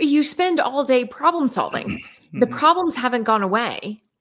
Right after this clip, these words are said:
Speaker 2: Mm-hmm.
Speaker 1: And, you know, just because it's ten o'clock, eleven o'clock, midnight, you know, whatever. So absolutely. Well,
Speaker 2: Mm-hmm.
Speaker 1: thank you. And so, Robert, where are some of the places folks can find more of your insights?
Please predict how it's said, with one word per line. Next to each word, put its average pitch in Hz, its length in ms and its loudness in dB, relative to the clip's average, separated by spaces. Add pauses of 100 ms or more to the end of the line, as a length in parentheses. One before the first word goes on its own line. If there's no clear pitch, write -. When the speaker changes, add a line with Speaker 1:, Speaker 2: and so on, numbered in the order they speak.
(100)
Speaker 2:
Mm-hmm. 220 80 2
Speaker 1:
And, 185 520 2
you 214 60 0
know, 190 120 2
just 202 260 0
because 202 460 0
it's - 600 -2
ten 202 180 -2
o'clock, 175 340 0
eleven 175 280 0
o'clock, 170 340 -4
midnight, 165 540 0
you 175 100 0
know, 127 160 -2
whatever. 185 720 2 (380)
So 202 500 6
absolutely. 233 1040 2
Well, 220 600 6
Speaker 2:
Mm-hmm. 254 80 0
Speaker 1:
thank 320 120 0
you. 392 80 6
And 277 100 0
so, 294 220 2 (320)
Robert, 277 380 4
where 339 240 6
are - 20 4
some 370 160 0
of 339 60 2
the 277 80 0
places 262 480 2
folks 214 260 -2
can 196 220 0
find 190 580 2
more 190 180 4
of 180 80 2
your 190 140 0
insights? 175 880 0